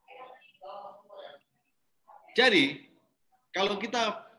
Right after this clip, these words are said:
bicara masalah generasi milenial, mengapa mereka sedemikian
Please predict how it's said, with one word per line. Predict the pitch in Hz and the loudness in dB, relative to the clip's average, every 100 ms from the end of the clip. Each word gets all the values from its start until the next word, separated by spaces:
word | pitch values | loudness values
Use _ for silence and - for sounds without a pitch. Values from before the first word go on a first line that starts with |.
| _ | _
bicara | 165 165 196 196 190 | -4 2 4 4 2
masalah | 185 175 175 175 - - | 0 0 0 0 -2 0
generasi | 165 170 175 160 | 2 2 2 0
milenial, | 156 156 160 104 95 - _ _ _ - | 2 2 2 -2 -4 -16 _ _ _ -4
mengapa | 160 233 226 139 | -2 0 2 4
mereka | 131 135 131 135 120 110 - - | 4 4 2 2 2 0 -6 -12
sedemikian | 123 135 131 131 120 110 120 | -4 2 2 2 0 0 -6